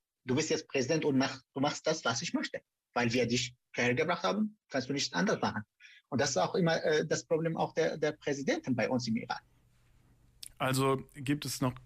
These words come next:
Speaker 2: genug Anlässe für weitere Proteste, oder?
Speaker 1: Also wir, wir, wir leben jetzt in zweitausendeinundzwanzig und die Leute haben auch, äh, äh, nicht mehr richtig Strom, äh, äh, kein, kein reines Wasser, äh,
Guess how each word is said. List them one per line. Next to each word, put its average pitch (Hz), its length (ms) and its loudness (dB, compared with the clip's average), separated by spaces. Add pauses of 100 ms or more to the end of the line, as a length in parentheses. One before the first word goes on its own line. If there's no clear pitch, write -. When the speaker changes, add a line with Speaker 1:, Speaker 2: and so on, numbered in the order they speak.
Speaker 2:
genug 147 360 2
Anlässe 139 440 2
für 120 140 -2
weitere 123 320 0
Proteste, 131 580 -2
oder? 117 280 2 (580)
Speaker 1:
Also 123 220 0
wir, 120 80 0
wir, 117 300 0
wir 113 100 0
leben 117 180 4
jetzt 113 160 -2
in 113 120 -4
zweitausendeinundzwanzig 110 1160 -2 (300)
und 123 120 0
die 110 60 0
Leute 104 240 2
haben 107 220 4
auch, 113 180 -2 (400)
äh, 110 80 0
äh, 110 540 2 (320)
nicht - 200 -2
mehr 113 240 4
richtig - 300 -2
Strom, - 500 -2 (640)
äh, 110 140 4 (320)
äh, 107 80 -2 (1400)
kein, 123 520 4
kein 120 300 4
reines 123 500 2
Wasser, 120 840 2
äh, 123 40 0